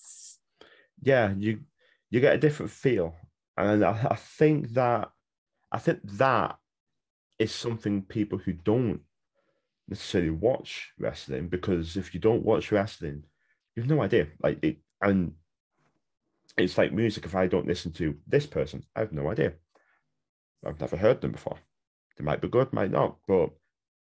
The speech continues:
I think that's one thing people don't really seem to, um, understand when they don't watch the, the product is that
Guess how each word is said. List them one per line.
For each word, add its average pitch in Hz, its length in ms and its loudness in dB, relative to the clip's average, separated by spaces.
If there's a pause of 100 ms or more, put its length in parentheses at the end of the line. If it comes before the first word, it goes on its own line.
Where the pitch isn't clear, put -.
(400)
I 107 60 -8
think 147 160 4
that's 143 160 0
one 131 120 0
thing 120 220 -4
people 113 260 -4
don't 113 380 0
really 113 460 0
seem 101 340 0
to, 92 440 -2 (1300)
um, 90 600 0 (440)
understand 92 640 0
when 85 500 -2 (460)
they 80 80 -8
don't 120 280 4
watch - 280 0
the, 80 240 -6 (140)
the 85 100 -6
product 78 460 -2
is 85 140 -6
that 87 260 0